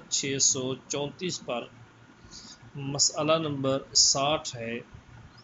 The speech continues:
آیت رحمت پر سوال کرنا اور آیت عذاب پر پناہ مانگنا منفرد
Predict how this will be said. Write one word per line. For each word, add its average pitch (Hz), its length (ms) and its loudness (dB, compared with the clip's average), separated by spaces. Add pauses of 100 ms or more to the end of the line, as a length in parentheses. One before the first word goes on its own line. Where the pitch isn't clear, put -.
(680)
آیت 165 240 2
رحمت 185 560 2
پر 185 120 2
سوال 135 460 6
کرنا 175 480 0 (200)
اور 135 540 0 (120)
آیت 147 340 0 (240)
عذاب 147 480 4
پر 156 100 -6 (220)
پناہ 170 300 -4
مانگنا 135 680 -6 (960)
منفرد 160 720 -4